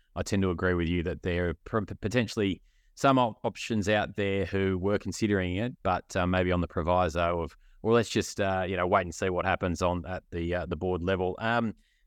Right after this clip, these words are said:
there's a bit of talk out there as well that, um, or certainly, uh, I've heard that, you know, there is a Kiwi, um, strong in consideration now,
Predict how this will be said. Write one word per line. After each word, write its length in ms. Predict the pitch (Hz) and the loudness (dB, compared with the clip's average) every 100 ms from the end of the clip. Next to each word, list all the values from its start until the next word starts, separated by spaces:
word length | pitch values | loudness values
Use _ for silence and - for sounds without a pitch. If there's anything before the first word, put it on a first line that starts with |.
| - | 0
there's 100 | 147 | 2
a 60 | 226 | 4
bit 220 | - 262 | 2 0
of 80 | 233 | 2
talk 320 | 202 190 - | 2 2 2
out 200 | 160 - | 2 2
there 240 | 143 139 | 0 0
as 140 | 120 107 | 0 -2
well 300 | 120 120 107 | 0 0 0
that, 200 | 113 107 _ _ _ - | 0 -2 _ _ _ -10
um, 520 | 117 110 107 104 98 | -6 -2 -2 -2 -2
or 80 | 95 | -2
certainly, 440 | 123 101 101 98 | 0 0 0 0
uh, 340 | 82 87 69 | -2 -2 -4
I've 280 | 60 101 101 | -2 0 0
heard 320 | 98 98 92 | 2 0 0
that, 180 | 90 95 - _ - | -2 -4 -6 _ -8
you 120 | 101 | -4
know, 80 | 101 | 0
there 220 | 101 110 | 2 2
is 180 | 110 92 | 2 2
a 140 | 98 | 0
Kiwi, 560 | - 113 110 107 98 85 - - - - - | 2 2 4 4 2 -4 -14 -20 -20 -20 -8
um, 320 | 104 104 98 | -2 0 -2
strong 320 | - 139 127 | 2 4 6
in 140 | 110 98 | 4 0
consideration 760 | 104 101 101 98 90 - 80 | -4 0 2 2 0 -4 -8
now, 380 | 85 90 90 85 | -4 -2 -2 -2